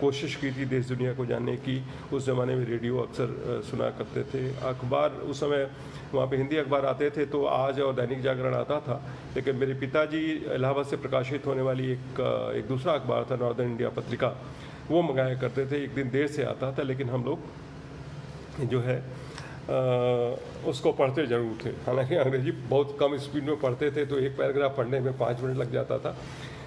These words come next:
लेकिन, अ, पढ़ते थे। और,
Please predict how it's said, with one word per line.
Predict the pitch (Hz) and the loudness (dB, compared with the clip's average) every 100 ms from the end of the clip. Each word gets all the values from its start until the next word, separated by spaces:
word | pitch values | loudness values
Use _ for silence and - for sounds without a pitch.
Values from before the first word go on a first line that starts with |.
| - - - - - - - - 160 | -12 -10 -12 -12 -14 -12 -12 -6 0
लेकिन, | 180 180 170 165 | 2 4 2 4
अ, | 151 147 | 6 6
पढ़ते | 151 151 170 | 6 4 4
थे। | 156 151 | 2 0
और, | 175 - 131 127 131 131 123 123 123 123 127 123 | -2 -6 -2 2 4 4 4 6 6 8 6 4